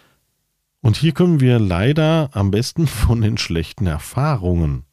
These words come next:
lernen. Als ich vor vielen Jahren begann, meine Termine, Aufgaben und Adressen optimal zu organisieren, tja, da scheitert es immer wieder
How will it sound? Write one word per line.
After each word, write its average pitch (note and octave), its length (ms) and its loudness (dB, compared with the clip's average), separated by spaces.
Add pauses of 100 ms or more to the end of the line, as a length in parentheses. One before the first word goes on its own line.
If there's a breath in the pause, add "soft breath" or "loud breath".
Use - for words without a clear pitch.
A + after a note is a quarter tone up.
(220)
lernen. D2 520 -8 (2250 loud breath)
Als G#2 160 -2
ich C#3+ 120 2
vor C#3 120 2
vielen E3 300 2
Jahren C#3 320 4
begann, A#2 260 2
meine B2 280 2
Termine, A#2+ 480 2
Aufgaben G#2+ 560 -2
und F2+ 140 0
Adressen G2 680 0 (100)
optimal A2+ 560 -2
zu A2 140 -8
organisieren, F#2 1000 0 (920 loud breath)
tja, F#2 220 -2 (100)
da D#2+ 140 -6
scheitert F#2 440 -4
es - 240 -6
immer C#3 440 0
wieder F2+ 440 -2